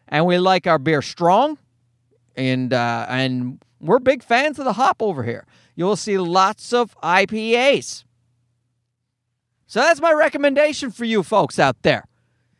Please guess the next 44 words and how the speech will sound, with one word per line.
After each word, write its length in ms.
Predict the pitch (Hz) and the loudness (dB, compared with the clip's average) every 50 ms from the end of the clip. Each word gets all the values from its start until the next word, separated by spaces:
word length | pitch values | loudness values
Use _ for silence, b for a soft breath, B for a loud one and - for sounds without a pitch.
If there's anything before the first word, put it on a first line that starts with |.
| _ _ _ _ - | _ _ _ _ -8
You, 320 | 156 175 190 202 202 208 | -4 -2 0 0 0 0
uh, 200 | 202 202 202 202 | 2 2 0 0
you 180 | 208 214 226 240 | -2 -2 -2 -2
want 160 | 269 285 294 | -2 -2 -2
a 60 | 285 | -2
nice 400 | 269 277 285 285 254 - - 226 | -2 -2 -2 -2 -4 -8 -12 -10
beer? 400 | 220 254 269 277 302 330 - - _ _ _ _ _ _ - | -8 -8 -6 -6 -6 -8 -8 -12 _ _ _ _ _ _ -16
Why 100 | - - | -14 -12
don't 160 | - - - | -12 -10 -8
you 80 | - - | -8 -4
try 220 | - 302 302 311 | 0 2 2 2
a 40 | 294 | 2
barking 380 | - 294 294 294 - - 285 | 2 2 0 0 0 -4 -8
squirrel? 480 | 254 - - - 294 302 294 240 135 - _ _ _ _ _ _ _ _ _ _ _ _ _ _ _ _ _ _ _ _ _ _ _ _ _ _ - | -8 -8 -4 -2 0 2 2 0 0 -6 _ _ _ _ _ _ _ _ _ _ _ _ _ _ _ _ _ _ _ _ _ _ _ _ _ _ -4
Cool 240 | - 220 254 262 240 | 0 0 0 0 0
name. 340 | 240 254 302 339 381 370 - _ _ _ _ _ _ _ _ _ _ | 0 0 -2 -2 -4 -8 -18 _ _ _ _ _ _ _ _ _ _
That's 160 | - 247 247 | -2 -2 -2
the 80 | 269 247 | -2 -2
thing 160 | 208 226 214 | -2 -2 0
about 160 | 208 190 160 | 0 0 0
the 120 | 147 156 156 | 0 2 2
I 120 | 156 156 | 2 2
P 240 | - - 156 156 151 | 2 0 -2 -2 0
As. 200 | 151 143 135 - | 0 0 -2 -4
They 100 | 156 131 | -6 -8
come 160 | - 180 175 | -6 -4 -2
up 120 | 180 175 - | -2 -2 -2
with 120 | 165 147 | -2 0
all 180 | 151 156 165 160 | 0 2 2 2
those 260 | 156 151 143 - - _ _ _ _ _ _ _ | 0 -2 -2 -4 -8 _ _ _ _ _ _ _
crazy 500 | - - 147 156 170 160 135 143 151 143 | -8 -4 0 0 0 0 0 -2 -2 -2
names. 480 | 139 139 143 147 151 151 151 143 120 135 | 0 0 0 0 0 0 -2 -2 -2 -2
Like, 180 | 143 139 123 | -2 -2 -2
there 100 | - 160 | -2 -2
was, 200 | 151 143 - - _ _ _ _ _ _ - | -2 -2 -4 -6 _ _ _ _ _ _ -2
what 160 | 185 214 226 | 0 2 2
was, 100 | 208 196 | 2 0
one 380 | 196 185 - 175 160 185 214 | 0 -2 -2 -2 0 0 0
was 140 | 214 208 - | 0 -4 -4
called, 420 | - - 185 175 175 170 165 - - | -2 0 2 4 4 4 2 0 -2
uh, 300 | 117 117 110 107 107 - _ _ _ _ _ _ _ _ | -4 -4 -4 -8 -10 -12 _ _ _ _ _ _ _ _
what 100 | - 143 | -8 -6
was 160 | 151 135 110 | -6 -6 -6
it? 120 | 110 - | -8 -10